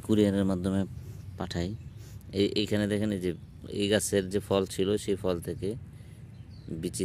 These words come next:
থেকে গাছ হয়েছে। তো এই যে এগুলো সব লটকনের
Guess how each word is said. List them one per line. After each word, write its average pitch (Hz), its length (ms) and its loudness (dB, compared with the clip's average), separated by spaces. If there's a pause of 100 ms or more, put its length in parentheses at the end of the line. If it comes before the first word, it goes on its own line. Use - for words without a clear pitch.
থেকে 87 200 0 (100)
গাছ 82 220 0
হয়েছে। - 260 -6 (1200)
তো - 140 -6
এই 85 100 0
যে 87 60 -2 (100)
এগুলো 90 260 0 (140)
সব 85 200 -2
লটকনের 87 460 -2